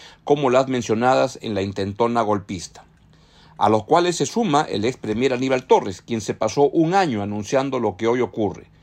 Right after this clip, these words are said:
Ahora, él está siendo investigado por la Fiscalía, estando en libertad,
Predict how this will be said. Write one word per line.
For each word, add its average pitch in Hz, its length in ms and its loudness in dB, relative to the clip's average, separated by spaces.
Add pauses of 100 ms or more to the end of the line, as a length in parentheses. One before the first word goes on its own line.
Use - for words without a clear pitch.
(380)
Ahora, 117 500 4
él 120 140 -2
está 117 200 0
siendo 127 300 -2
investigado 113 640 0
por 156 240 2
la 92 120 -2
Fiscalía, 131 640 2 (340)
estando 160 340 0
en 151 80 2
libertad, 123 600 2